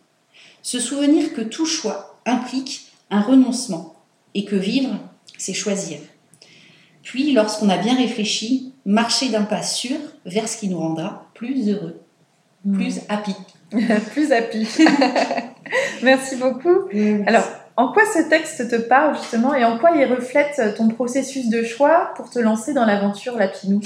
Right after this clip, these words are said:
Speaker 1: Eh bien, écoute, ce texte, euh, il m'a, il m'a vraiment parlé parce que, euh, comme on le dit au départ, il faut avoir le courage de changer ce qui ne va pas dans sa vie. Et c'est vrai que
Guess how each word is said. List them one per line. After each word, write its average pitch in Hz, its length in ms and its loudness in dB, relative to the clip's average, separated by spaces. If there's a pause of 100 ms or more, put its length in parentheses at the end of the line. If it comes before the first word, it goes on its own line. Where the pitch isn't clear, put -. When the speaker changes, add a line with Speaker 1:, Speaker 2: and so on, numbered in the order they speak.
(260)
Speaker 1:
Eh 190 80 -8
bien, 202 180 0
écoute, 311 160 -2
ce - 120 -4
texte, 320 400 -2
euh, 190 320 2 (400)
il 190 100 0
m'a, 190 380 2
il 196 80 -2
m'a 196 140 -2
vraiment 262 280 2
parlé 233 360 0
parce - 260 -8
que, 233 100 -12
euh, 214 320 -4 (600)
comme 202 160 -6
on 208 40 0
le 208 120 0
dit 226 120 -6
au 220 80 -2
départ, 196 320 0
il 240 80 -2
faut 214 140 -2
avoir 208 160 0
le 196 60 2
courage 254 380 -4
de 208 60 -2
changer 214 320 -2
ce 262 120 -4
qui 220 80 -2
ne 180 60 0
va 185 100 0
pas 262 160 -4
dans 214 120 -2
sa 190 200 -6
vie. - 340 -16
Et 175 80 -18
c'est 202 140 -10
vrai 240 220 -6
que 226 60 -6